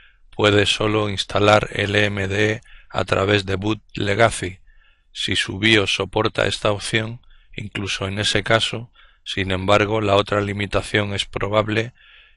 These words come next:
que te muerda porque hasta donde yo sé la mayoría de los sistemas efi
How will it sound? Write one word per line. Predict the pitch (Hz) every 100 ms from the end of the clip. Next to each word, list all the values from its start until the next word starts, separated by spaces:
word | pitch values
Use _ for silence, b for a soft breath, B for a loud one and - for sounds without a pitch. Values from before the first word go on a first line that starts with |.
| b
que | -
te | 92 98
muerda | 95 98 104 110
porque | 113 101 95 -
hasta | 92 -
donde | 98 98 95 98
yo | 104
sé | - 110
la | 107
mayoría | 98 95 95 101 101
de | 104
los | 98 -
sistemas | 98 - 110 104 -
efi | 117 - 120 123